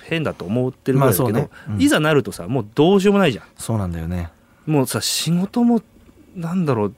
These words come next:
Speaker 1: 手につかないし、
Speaker 2: 間違いない。
Speaker 1: なんか言われてもなんかダメな方にしか考えていかないし、
Speaker 2: わ-、わかる。
Speaker 1: みたいな。でもそうなったら、俺の多分原因、まあ、そうやってね、クリニックにかかったことがないんで、
Speaker 2: うん、うん、うん、うん、うん、うん。
Speaker 1: わかんないんですけど、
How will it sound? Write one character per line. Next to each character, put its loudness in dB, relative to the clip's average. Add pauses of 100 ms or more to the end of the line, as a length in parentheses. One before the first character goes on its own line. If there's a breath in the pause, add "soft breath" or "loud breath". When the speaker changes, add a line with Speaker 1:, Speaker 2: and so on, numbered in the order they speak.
(180)
Speaker 1:
手 0
に 2
つ -14
か 0
な 0
い -4
し、 -4
Speaker 2:
間 -2
違 -4
い 0
な -4
い。 -12 (840 soft breath)
Speaker 1:
な 0
ん 4
か 2
言 4
わ 6
れ 4
て 0
も 0
な -2
ん -4
か -10
ダ -8
メ -2
な -2
方 -4
に -4
し -12
か -12
考 -6
え -4
て -6
い -4
か -2
な -4
い -6
し、 -6
Speaker 2:
わ-、 0
わ -4
か -6
る。 -6
Speaker 1:
み -10
た -8
い -12
な。 -14 (880 loud breath)
で -6
も -2
そ 0
う 2
な 2
っ 0
た 0
ら、 4 (560)
俺 0
の -2
多 0
分 0
原 2
因、 0
ま -2
あ、 -4
そ -2
う 0
や -4
っ -16
て -4
ね、 -6
ク -6
リ 0
ニ -2
ッ -8
ク -16
に -14
か -10
か -6
っ -4
た -4
こ -8
と -10
が -8
な -2
い 0
ん 0
で、 0
Speaker 2:
う -2
ん、 2
う -
ん、 0
う -4
ん、 -4
う -6
ん、 0
う -4
ん、 -2
う -4
ん。 -2
Speaker 1:
わ -4
か 0
ん 0
な -4
い -6
ん -14
で -14
す -18
け -16
ど、 -8